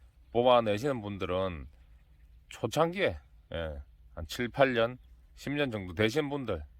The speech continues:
예, 이제 어느 정도 수익을 많이 창출하고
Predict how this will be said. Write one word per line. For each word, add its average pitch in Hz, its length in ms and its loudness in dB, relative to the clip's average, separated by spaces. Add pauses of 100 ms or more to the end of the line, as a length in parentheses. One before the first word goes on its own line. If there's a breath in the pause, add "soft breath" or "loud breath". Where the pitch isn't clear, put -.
(160)
예, 87 100 -4
이제 92 120 0
어느 123 300 4
정도 104 260 -4
수익을 107 340 -4
많이 87 260 0
창출하고 113 760 0